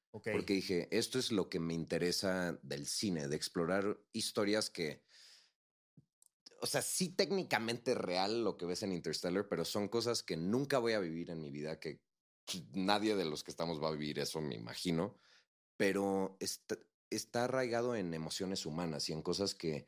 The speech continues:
Speaker 2: claramente dices, "Pues yo no sé lo que es ver a mi hija siendo más joven que yo", o digo, bueno, ma-, perdón, más, más, este, vieja que yo, pero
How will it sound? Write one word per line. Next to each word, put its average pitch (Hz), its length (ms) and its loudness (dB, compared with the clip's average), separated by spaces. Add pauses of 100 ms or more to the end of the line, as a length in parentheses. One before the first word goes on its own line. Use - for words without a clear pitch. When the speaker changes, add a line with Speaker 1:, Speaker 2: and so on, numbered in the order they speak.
(400)
Speaker 2:
claramente 107 540 2
dices, 90 460 -2
"Pues 87 180 -2
yo 110 140 2
no 127 140 0
sé 110 240 2
lo 104 260 0
que 87 220 2
es - 360 -2 (380)
ver 90 360 2
a 90 80 4
mi 85 300 -2
hija 87 280 -2
siendo 85 400 0
más 82 280 -2
joven 85 440 -2
que 76 160 -6
yo", 85 340 0 (380)
o 78 260 2
digo, 73 300 0
bueno, 69 220 -2 (180)
ma-, - 260 -10
perdón, 78 300 0
más, 78 460 -2
más, 76 400 -2
este, 69 300 -2
vieja 82 320 0
que 71 140 -10
yo, 73 240 -4
pero 78 340 2